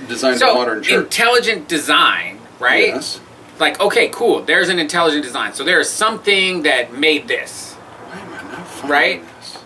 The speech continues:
Speaker 2: And so how do you go
Speaker 1: Damn.
Speaker 2: from intelligent
Speaker 1: Okay.
Speaker 2: design to Jesus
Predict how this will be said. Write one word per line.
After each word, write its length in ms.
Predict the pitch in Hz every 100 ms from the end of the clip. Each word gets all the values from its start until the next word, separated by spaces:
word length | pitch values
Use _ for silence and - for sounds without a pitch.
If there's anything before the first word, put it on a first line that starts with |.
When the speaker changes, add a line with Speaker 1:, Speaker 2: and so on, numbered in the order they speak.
| -
Speaker 2:
And 180 | 165 160
so 320 | - 202 165
how 280 | 147 185 208
do 60 | 226
you 120 | 220
go 260 | 175 190 190
Speaker 1:
Damn. 80 | -
Speaker 2:
from 320 | 170 147 131 -
intelligent 540 | 131 - 185 202 185
Speaker 1:
Okay. 100 | 175
Speaker 2:
design 580 | 160 160 160 139 131 123
to 400 | - 170 151 135
Jesus 460 | 110 151 160 139 -